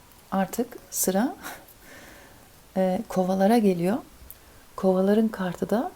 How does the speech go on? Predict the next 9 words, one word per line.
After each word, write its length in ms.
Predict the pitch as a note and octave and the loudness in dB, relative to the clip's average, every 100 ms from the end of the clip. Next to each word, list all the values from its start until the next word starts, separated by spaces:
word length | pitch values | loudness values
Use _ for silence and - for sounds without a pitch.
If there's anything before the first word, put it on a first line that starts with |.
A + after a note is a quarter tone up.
| - | 2
yıldız 360 | G3 F#3 F3+ | 4 4 -2
kartıdır. 680 | - E3+ E3 - G3+ C#4 - - - - - | -6 -8 -8 -4 -4 -4 -8 -18 -20 -20 -4
Yıldız 340 | G#3+ G#3+ G3+ - | 2 2 2 -4
kartı 340 | F#3 F3 A3 | -8 -6 -4
bize 300 | G#3+ F3+ A3 C#4+ - | -4 -2 -4 -6 -14
kova 420 | - F3+ F3 F3+ - | -8 -4 -2 -2 -4
burcunu 500 | E3+ E3 D#3+ E3+ D#3+ F#3+ - | -8 -6 -6 -8 -8 -8 -10
temsil 420 | - E3 D#3 E3 | -10 -8 -6 -6
eder. 500 | D#3 E3 G3+ - - | -6 -4 -4 -6 -12